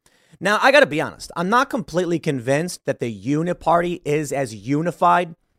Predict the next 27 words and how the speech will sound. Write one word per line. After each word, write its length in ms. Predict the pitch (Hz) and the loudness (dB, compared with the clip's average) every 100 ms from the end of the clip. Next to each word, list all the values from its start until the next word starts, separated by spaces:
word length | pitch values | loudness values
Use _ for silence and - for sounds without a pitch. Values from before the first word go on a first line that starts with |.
| _ | _
as 120 | 139 | -6
people 180 | 151 151 | -4 -4
might 160 | 147 120 | -2 -2
assume. 440 | - 135 151 185 - _ _ - | -4 -6 -6 -10 -16 _ _ -4
I 120 | 175 | 0
think 240 | 240 254 269 | 0 0 -6
it's 120 | 185 | -4
more 160 | 190 180 | 0 2
like 180 | 160 | 2
this. 120 | 151 131 | -2 -6
You 60 | |
take 180 | 208 240 | -4 0
a 60 | 247 | 2
look 240 | 202 196 | 0 0
at, 120 | 165 | -4
say, 160 | 170 151 | -2 0
like, 260 | 143 127 | 0 -2
the, 180 | - 110 104 | -4 -6 -10
the 120 | 123 107 | -14 -12
Bush 380 | 104 170 160 | 2 2 2
administration. 760 | 139 113 110 - 107 98 90 80 _ _ _ _ _ _ - _ | -2 -6 -10 -8 -8 -8 -12 -16 _ _ _ _ _ _ -20 _
I 140 | 202 | -4
think 240 | 233 349 269 | -2 -4 -2
they 160 | 277 | 0
oppose 580 | 156 - - 160 180 151 | 0 -2 0 2 0 -2
each 240 | 147 123 - | -6 -4 -2
other 340 | 113 110 113 | -2 -2 -8